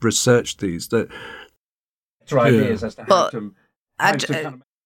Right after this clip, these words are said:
Speaker 3: I just want to say, though, even though we look at the hyper local, it's also the hyper local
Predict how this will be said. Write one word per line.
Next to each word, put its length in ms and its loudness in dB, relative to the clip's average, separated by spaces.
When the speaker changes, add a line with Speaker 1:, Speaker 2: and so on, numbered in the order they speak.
Speaker 3:
I 100 4
just 260 2
want 220 2
to 40 -4
say, 160 4
though, 200 2
even 260 0
though 160 4
we 140 0
look 220 0
at 80 2
the 120 0
hyper 800 0
local, 560 2
it's 180 -2
also 340 0
the 140 2
hyper 300 0
local 560 -2